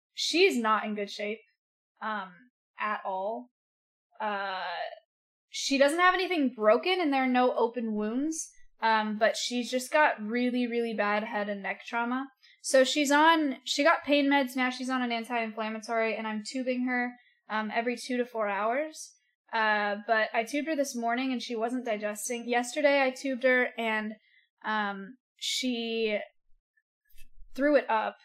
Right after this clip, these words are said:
which is not good for birds. Um, so I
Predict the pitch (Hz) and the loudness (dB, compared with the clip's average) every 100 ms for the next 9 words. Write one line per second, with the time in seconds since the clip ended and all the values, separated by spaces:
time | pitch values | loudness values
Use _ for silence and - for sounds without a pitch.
0 | - 233 220 214 208 208 - - _ 233 | -8 -8 -6 -6 -6 -8 -10 -14 _ -6
1 | 226 214 220 208 202 202 196 170 170 175 | -2 -2 -4 -6 -6 -12 -14 -14 -14 -14
2 | - - - - - - - 220 208 196 | -14 -14 -18 -18 -20 -18 -8 -4 -4 -6
3 | - - 226 202 202 196 - 220 208 208 | -8 -4 0 2 2 -2 -4 -2 0 -2
4 | 208 | -4